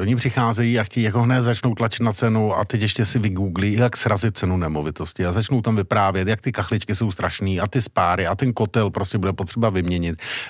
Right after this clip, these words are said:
No a ta prádelna je taky úplně blbě. A vlastně člověku, který do toho domu nebo bytu investoval, žil tam,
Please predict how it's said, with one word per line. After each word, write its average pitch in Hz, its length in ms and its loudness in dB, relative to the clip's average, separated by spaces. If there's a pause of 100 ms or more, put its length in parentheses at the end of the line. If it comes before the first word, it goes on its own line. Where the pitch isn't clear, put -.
No 101 120 2
a 107 60 4
ta 120 100 2
prádelna 107 440 2
je 92 80 0
taky 85 220 -4
úplně 98 280 -2
blbě. 95 320 2 (280)
A 92 60 2
vlastně 117 300 0
člověku, 90 420 -2
který 117 300 2
do 120 180 2
toho 127 220 2
domu 117 180 2
nebo 117 200 2
bytu 92 540 -2
investoval, 110 760 2
žil 98 220 2
tam, 107 380 2